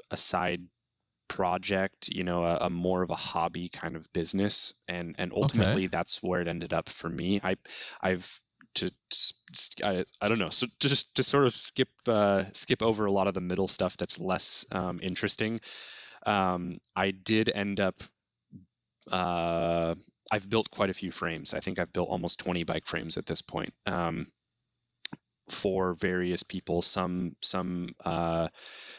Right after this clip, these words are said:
Speaker 1: friends and family, and some clients who I had no prior relationship with who just, you know, found me via website, et cetera. But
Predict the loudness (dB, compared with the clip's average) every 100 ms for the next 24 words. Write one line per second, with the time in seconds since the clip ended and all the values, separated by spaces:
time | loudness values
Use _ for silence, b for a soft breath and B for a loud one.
0 | -4 0 0 -2 -2 0 0 2 2 4
1 | 2 0 -4 -2 0 0 0 -4 -4 -6
2 | -6 -2 -2 -2 -2 -2 -2 -2 -2 -2
3 | -2 0 -2 -2 -2 -4 -4 -2 -4 0
4 | -2 0 -4 -2 0 -2 -4 -8 -8 -6
5 | -4 -4 -4 -6 -6 -6 -10 -16 -6 -2
6 | -2 -2 0 0 -2 -6 -4 -4 -4 -6
7 | -6 -4 -6